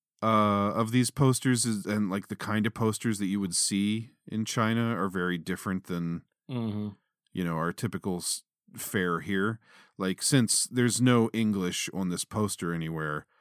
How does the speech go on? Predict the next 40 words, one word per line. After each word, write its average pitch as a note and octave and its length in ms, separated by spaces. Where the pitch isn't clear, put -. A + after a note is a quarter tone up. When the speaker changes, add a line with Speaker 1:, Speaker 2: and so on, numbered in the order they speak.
Speaker 1:
uh, E2+ 180
I G#2 120
don't G2 280
know F2+ 300
if - 160
it's, - 200
like, D2 160
character E3+ 440
names F#2+ 400
along F#2+ 220
the F2 80
sides F2 460
or F#2 80
if F#2 100
there's G2+ 280
a, G2 320
a, F#2 120
a A2 80
terrible, B2 680
like, G2 320
tagline. D#2+ 760
Speaker 2:
Right. G2 240
Speaker 1:
Like, F2 160
"You A#2 80
have C3+ 160
to D3 60
be E3+ 120
drunk D#3+ 360
to C3+ 100
see F3+ 180
this G#3 180
movie," B2+ 300
Speaker 2:
Yeah. B2+ 60
Speaker 1:
or G2+ 80
something G2 240
like, F2+ 160
Speaker 2:
We'll F2 100
have G2 120
Speaker 1:
yeah. G2+ 80
Speaker 2:
to, - 80